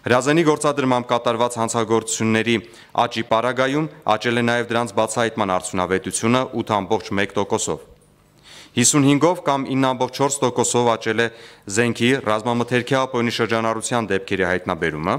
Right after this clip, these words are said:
որից ութսունհինգը հայտնաբերվել է Արցախում տեղի ունեցած պատերազմի ընթացքում կամ դրանից անմիջապես հետո։ Ոստիկանության մարմինների կողմից ձեռնարկված միջոցառումների արդյունքում հաշվետու ժամանակահատվածում առգրավվել և բացատրական աշխատանքների շնորհիվ կամավոր հանձնվել է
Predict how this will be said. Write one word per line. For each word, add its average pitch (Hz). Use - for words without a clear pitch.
որից 139
ութսունհինգը 135
հայտնաբերվել 113
է -
Արցախում 110
տեղի 98
ունեցած 101
պատերազմի 104
ընթացքում 113
կամ 101
դրանից 90
անմիջապես 87
հետո։ -
Ոստիկանության 165
մարմինների 147
կողմից 127
ձեռնարկված 117
միջոցառումների 117
արդյունքում 104
հաշվետու 131
ժամանակահատվածում 120
առգրավվել 123
և 131
բացատրական 123
աշխատանքների 113
շնորհիվ 101
կամավոր 110
հանձնվել 104
է 113